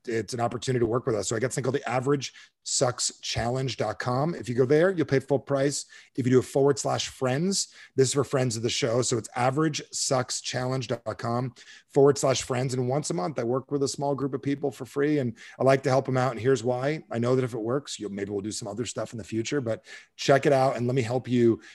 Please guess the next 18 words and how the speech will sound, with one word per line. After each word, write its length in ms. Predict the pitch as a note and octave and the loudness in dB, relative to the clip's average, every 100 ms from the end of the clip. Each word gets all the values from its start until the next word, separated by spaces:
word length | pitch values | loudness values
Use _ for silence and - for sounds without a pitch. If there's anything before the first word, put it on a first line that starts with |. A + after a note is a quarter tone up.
| _ | _
get 160 | - B2+ | 0 4
past 220 | C3 A#2 | 4 2
that 160 | B2+ F#2+ | 0 -2
block 280 | A2+ A#2 - | -2 -2 -4
called 200 | G#2 F#2 | -8 -8
yourself. 600 | F2+ - F2 C#2+ - - | -8 -8 -8 -10 -14 -14
And, 380 | G#2+ G2+ F#2+ F#2 | -10 -8 -8 -8
um, 340 | F#2 F#2 F#2 - | -8 -8 -10 -8
a 40 | |
lot 200 | A2 A2 | -2 -2
of 60 | G#2+ | -2
us 120 | G#2 | -8
are 40 | F#2+ | -6
dealing 360 | G#2 G#2+ G2+ | -6 -4 -6
with 120 | F#2+ | -8
that. 180 | F2+ F#2 | -10 -8
So 80 | B2 | -2
that's, 320 | D3+ D3+ - | -2 -2 -6